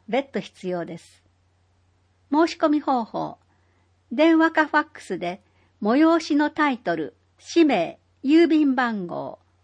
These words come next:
住所、電話番号などの連絡先と、希望コース、年齢をお知らせください。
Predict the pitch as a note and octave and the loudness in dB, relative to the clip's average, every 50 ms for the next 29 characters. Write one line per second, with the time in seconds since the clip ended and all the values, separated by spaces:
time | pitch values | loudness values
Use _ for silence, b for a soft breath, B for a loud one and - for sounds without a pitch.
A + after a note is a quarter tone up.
0 | _ - A#3+ C#4 E4 D#4+ C#4+ C4 - - D#3+ - - _ _ _ _ _ _ _ | _ -6 -2 0 2 2 2 -2 -4 -4 -6 -6 -6 _ _ _ _ _ _ _
1 | _ - A#3+ C#4 D#4 E4 E4 D#4+ E4 E4 E4 E4 D#4+ D#4+ C#4 B3+ A#3 A3 G3+ G3 | _ -6 0 2 4 4 4 4 2 2 2 2 2 2 0 -2 -2 -2 -2 -2
2 | G3+ G#3 G#3 G3+ F3+ F3 E3+ F3 - - - B3 C#4+ D4+ D4 C#4+ C#4+ C#4 C#4 - | -2 -4 -4 -4 -6 -6 -6 -6 -8 -8 -4 -2 0 0 2 0 0 -2 -4 -6
3 | - - B3 B3 B3 - _ - G3+ G3+ G3+ G3+ b b b b b b b _ | -6 -4 -4 -4 -6 -10 _ -8 -6 -6 -6 -8 b b b b b b b _
4 | - A#3 A3+ C#4+ D#4+ E4 D#4 D#4+ - D#4 D4 B3+ G#3+ - - - E3+ - _ _ | -6 -4 0 0 2 0 0 0 -2 -2 -2 -2 -4 -8 -10 -12 -12 -12 _ _
5 | _ _ _ - A#3 D4 D#4+ D#4 D#4 C#4+ D4 C#4 C#4+ C#4+ C#4 C4+ - A#3+ A3 - | _ _ _ -6 -2 0 2 2 2 2 2 0 0 0 0 0 0 -2 -4 -4
6 | A3+ A#3 A3+ - - G#3+ - G3+ G3 G3 G3+ - F#3 E3+ D#3+ - | -4 -4 -4 -4 -6 -10 -8 -8 -8 -8 -8 -8 -8 -8 -8 -10